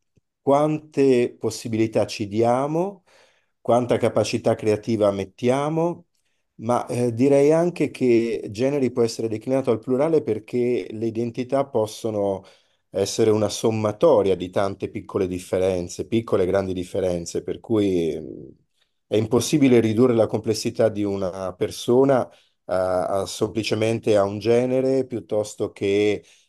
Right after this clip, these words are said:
ehm, alla razza, piuttosto che a un stato sociale, eh, una condizione sociale, piuttosto che, ehm, a un'età specifica. Diciamo che dietro questo termine c'è l'idea di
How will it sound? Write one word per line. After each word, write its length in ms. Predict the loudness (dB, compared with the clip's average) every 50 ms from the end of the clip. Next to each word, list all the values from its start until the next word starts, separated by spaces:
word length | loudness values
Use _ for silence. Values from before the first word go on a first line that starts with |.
| _ -8
ehm, 1080 | -6 -4 -2 0 0 0 0 0 0 -2 -2 -2 -4 -8 -10 -12 -12 -12 -12 -14 -14 -12
alla 840 | -10 -10 -6 -4 -4 -2 -2 -2 -2 -2 -4 -4 -4 -4 -2 0 0
razza, 560 | 2 2 2 0 -2 -4 -6 -2 0 0 0
piuttosto 680 | 0 -2 -6 -4 -2 0 0 0 -2 -4 -4 -4 -4 -4
che 460 | -6 -6 -2 -2 0 0 0 0 0
a 420 | 0 0 0 0 -2 -2 -2 -4 -4
un 760 | -6 -8 -10 -10 -8 -8 -6 -6 -4 -4 -4 -4 -4 -4 -6
stato 360 | -6 -4 -2 -2 -2 0 -2
sociale, 1300 | -6 -4 -6 -6 -4 0 0 2 2 2 2 2 4 4 6 6 6 6 6 4 2 2 0 0 -2 -4 -6
eh, 300 | -8 -10 -10 -12 -12 -14 -14 -12 -10
una 240 | -10 -8 -10 -10
condizione 520 | -8 -8 -6 -6 -6 -6 -4 -2 -2 -2 -2
sociale, 600 | -2 -4 -6 -4 -2 0 0 2 2 2 0 0 0
piuttosto 560 | -2 -6 -4 -4 -4 -4 -4 -4 -6 -6 -6
che, 320 | -4 -2 -2 -2 -2 -4 -8 -16 -20 -20 -20 -20 _ _ _ _
ehm, 840 | -2 0 0 2 0 0 0 -2 -2 -4 -6 -8 -8 -8 -8 -6 -4
a 100 | -2 0
un'età 420 | 0 0 0 -2 -6 -2 -2 0 0
specifica. 1120 | 0 -2 -6 -6 -6 -6 -4 -2 0 0 0 -2 -4 -6 -4 -2 0 2 4 4 2 0 -2 -8 -20 -20 _
Diciamo 500 | -14 -10 -8 -6 -2 0 2 2 2 2
che 240 | 2 0 0 0 -2
dietro 580 | -8 -8 -4 0 2 2 2 2 0 0 -2 0
questo 320 | 0 -2 -2 -2 -4 -2
termine 440 | 0 0 0 0 0 -2 -2 -4 -4
c'è 200 | -6 -6 -4 -4
l'idea 380 | -4 -4 -2 0 0 0 0 0
di 360 | -2 -4 -4 -4 -4 -6